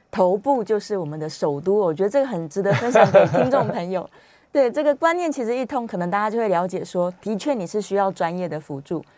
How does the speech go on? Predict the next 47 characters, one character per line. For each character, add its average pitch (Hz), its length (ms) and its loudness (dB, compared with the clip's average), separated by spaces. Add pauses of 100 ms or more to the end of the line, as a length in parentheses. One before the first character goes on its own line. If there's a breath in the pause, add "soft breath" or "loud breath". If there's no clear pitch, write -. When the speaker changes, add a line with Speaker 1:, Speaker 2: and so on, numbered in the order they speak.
(140)
Speaker 1:
来 180 120 0
帮 196 160 -2
你 202 120 -4
找 165 200 -2
到 180 200 -2
问 185 140 0
题 156 160 -8
去 156 140 -10
解 147 240 -10
决 - 140 -18
的。 - 60 -18 (500 loud breath)
对。 - 200 -8 (240)
Speaker 2:
是 240 200 -2
的， 185 140 4
我， 180 200 0 (220)
大 247 120 -2
家 262 160 -2
可 220 120 -2
以 175 100 0
思 214 200 -8
考， 151 180 -2
你 147 200 -6
去 170 380 -8 (100)
国 156 120 -2
外 190 160 2
去 170 140 -8
旅 139 200 -6
游， 123 120 -6
我 131 60 -8
们 160 100 -10
都 226 100 -4
喜 - 100 -14
欢 147 120 -8
去 175 180 -6
一 170 40 -8
个 160 180 -4
国 156 180 -6
家 170 140 -8
的 156 100 -8
国 143 280 -12
都。 160 300 -8 (140)
Speaker 1:
对。 202 180 -8 (440 soft breath)
Speaker 2:
不 208 100 -12
管 135 200 -10
是 147 200 -10
东 151 280 -6
京， 143 380 -8